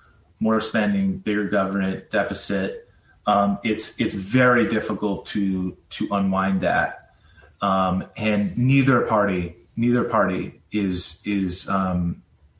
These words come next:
seems to have any appetite or will to do so.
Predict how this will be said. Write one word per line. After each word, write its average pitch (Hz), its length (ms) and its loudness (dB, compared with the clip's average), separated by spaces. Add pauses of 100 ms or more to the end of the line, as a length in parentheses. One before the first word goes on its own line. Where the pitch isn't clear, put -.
(800)
seems 117 320 -2
to 110 80 -4
have 101 160 2
any 104 200 2
appetite 104 640 -2 (560)
or 101 160 0
will 98 540 0 (640)
to 104 140 -2
do 101 240 0
so. 139 560 0